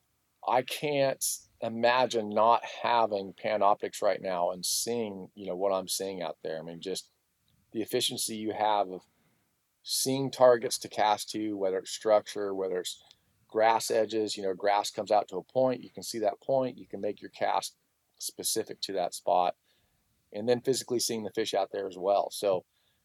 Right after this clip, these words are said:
uh, those two things to me were a huge advancement in, uh, you know, in fishing.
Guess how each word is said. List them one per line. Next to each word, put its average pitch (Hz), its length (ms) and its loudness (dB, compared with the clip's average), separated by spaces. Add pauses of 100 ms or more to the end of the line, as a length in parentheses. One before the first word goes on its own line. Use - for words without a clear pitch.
(220)
uh, 110 180 6
those 143 300 8
two 220 200 -4
things 175 300 -2
to - 120 -6
me 139 320 -2
were 110 320 4
a 107 40 -2
huge 160 760 -6
advancement 104 720 -2
in, 95 440 -6
uh, 90 300 -4 (500)
you 110 140 -10
know, 101 200 -6
in 110 200 -2
fishing. 156 400 -2